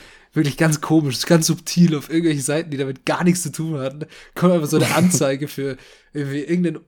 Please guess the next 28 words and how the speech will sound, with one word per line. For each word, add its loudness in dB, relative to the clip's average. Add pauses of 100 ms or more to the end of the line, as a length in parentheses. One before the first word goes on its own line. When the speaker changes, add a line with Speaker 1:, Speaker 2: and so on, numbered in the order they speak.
Speaker 1:
Modeshop, -2
wo -6
es -10
Korthosen -4
gibt. -14
Ich -18
sag, -14
"Hey -14
Mann, -10
Speaker 2:
Ja. 0
Speaker 1:
diese -6
bescheuerte 0 (100)
Speaker 2:
<laughs> 0
Speaker 1:
Ad-Tracking-Kacke", -4 (480)
die -2
dann -8
die -8
ganze -6
Zeit -2
irgendwie -8
sagt, -8
"Okay, -6 (560)
jetzt -2 (260)
wäre 4
doch -2
die -6
beste -2
Zeit, -2